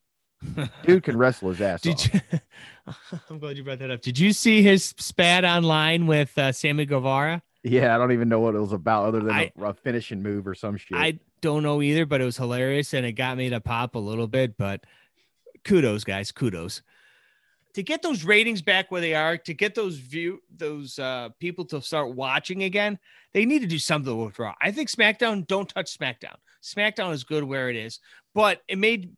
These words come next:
Speaker 1: also, like you said, have to do something with one brand. But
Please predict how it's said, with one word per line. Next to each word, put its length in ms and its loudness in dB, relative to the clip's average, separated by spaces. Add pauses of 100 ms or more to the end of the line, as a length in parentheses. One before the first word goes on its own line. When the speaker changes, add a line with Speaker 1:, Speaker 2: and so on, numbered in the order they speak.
(100)
Speaker 1:
also, 480 0
like 220 0
you 80 -2
said, 400 0 (920)
have 320 0
to 100 -4
do 200 -4
something 480 -4
with 280 -4
one 260 0
brand. 560 -2
But 300 -4